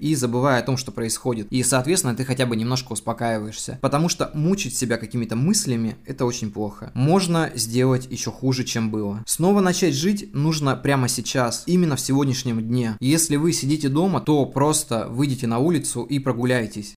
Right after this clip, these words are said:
В хорошем случае найти человека, с которым всегда будет о чём поговорить, обсудить какие-то темы, переживания и так далее. Потому что это тоже важно, и держать в себе –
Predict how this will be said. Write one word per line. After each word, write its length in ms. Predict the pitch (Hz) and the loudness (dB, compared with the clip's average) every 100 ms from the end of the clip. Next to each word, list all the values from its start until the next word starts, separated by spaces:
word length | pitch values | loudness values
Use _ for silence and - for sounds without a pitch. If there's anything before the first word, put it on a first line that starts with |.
| - | -8
В 60 | |
хорошем 480 | - 135 202 214 143 | 0 2 2 0 -2
случае 560 | 131 131 131 127 110 - | 0 2 0 -2 -6 -4
найти 320 | 123 123 147 | -4 -2 -4
человека, 640 | - 120 120 185 202 117 - | 0 0 2 0 0 -4 -4
с 60 | |
которым 300 | - 127 135 | -4 -2 0
всегда 340 | 123 123 131 151 | -2 -2 0 0
будет 200 | 127 117 | 0 0
о 40 | |
чём 160 | 123 127 | -2 -2
поговорить, 560 | 120 113 117 120 104 - | -2 -2 0 -2 -4 -8
обсудить 420 | 113 - 139 160 | -8 -2 -2 0
какие-то 340 | - - 120 | -2 -2 -2
темы, 320 | 104 165 180 98 | 0 0 2 0
переживания 720 | 123 113 120 127 156 135 110 | -2 0 0 2 4 2 -2
и 40 | |
так 200 | 110 107 | -4 -4
далее. 280 | 113 110 - | -4 -4 -6
Потому 260 | 120 151 | -4 -2
что 140 | 170 170 | 0 0
это 140 | 165 | 0
тоже 280 | 180 170 135 | 0 0 2
важно, 360 | 127 123 110 104 | 2 2 0 -4
и 100 | 123 | -4
держать 360 | 127 135 151 151 | -2 0 0 0
в 40 | |
себе – 380 | 147 143 180 | -2 0 0